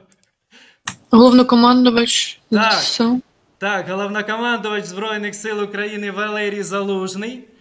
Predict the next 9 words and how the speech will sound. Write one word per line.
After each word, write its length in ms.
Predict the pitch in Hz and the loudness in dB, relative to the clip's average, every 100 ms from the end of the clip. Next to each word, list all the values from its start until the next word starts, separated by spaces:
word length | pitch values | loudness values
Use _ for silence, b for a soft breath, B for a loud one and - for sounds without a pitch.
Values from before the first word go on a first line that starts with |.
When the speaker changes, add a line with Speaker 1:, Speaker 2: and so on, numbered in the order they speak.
| _ _ _ _ _ | _ _ _ _ _
Speaker 2:
який 340 | 180 190 233 | -12 -8 -8
спланував 720 | 214 - 214 226 233 247 233 226 | -8 -8 -6 -2 -2 0 0 -2
цю 160 | 220 | -6
операцію, 880 | 214 214 214 220 214 202 190 175 165 | -8 -6 -4 -2 -2 -4 -8 -8 -8
добре, 480 | 143 214 220 208 214 | -6 -4 -4 -6 -10
добре 480 | 165 190 214 196 | -8 -8 -6 -8
здійснив 560 | 185 202 190 220 214 175 | -10 -12 -12 -10 -10 -8
його, 300 | 170 156 147 165 | -10 -10 -12 -16
її. 540 | 170 185 175 139 | -14 -10 -10 -12